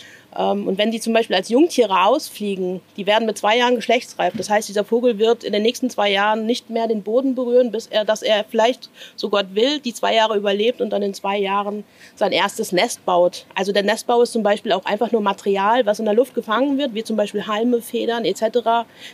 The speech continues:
die dann mit seinem Speichel zusammengeklebt werden. Und dann baut er so ein recht spartanisches Nest in seinem, ähm,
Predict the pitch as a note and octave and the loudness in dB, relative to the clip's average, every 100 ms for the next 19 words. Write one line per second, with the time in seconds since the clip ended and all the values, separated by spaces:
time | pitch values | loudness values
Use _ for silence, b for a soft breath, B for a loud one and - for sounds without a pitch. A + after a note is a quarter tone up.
0 | - G#3 G#3+ G3+ G3+ G#3+ G3 G#3+ B3+ A#3 | -2 0 2 0 0 0 0 2 0 0
1 | G3 A#3 C4 - G#3+ - F#3+ G3 G3 F#3+ | 0 2 0 0 -4 -2 -2 -2 -2 -4
2 | F#3+ F#3+ G#3+ G#3 G3+ G3 G#3+ - G#3 G3 | -2 0 0 -2 -2 -4 -4 -6 -8 -4
3 | G#3+ B3 A#3 G#3 A3 G#3+ - - G#3+ G3+ | 0 0 0 -2 -2 -2 -4 -8 -6 -2
4 | G3+ G3+ G3+ G3+ B B B - - F3+ | -2 -2 -4 -6 B B B -20 -2 0
5 | F#3+ | 0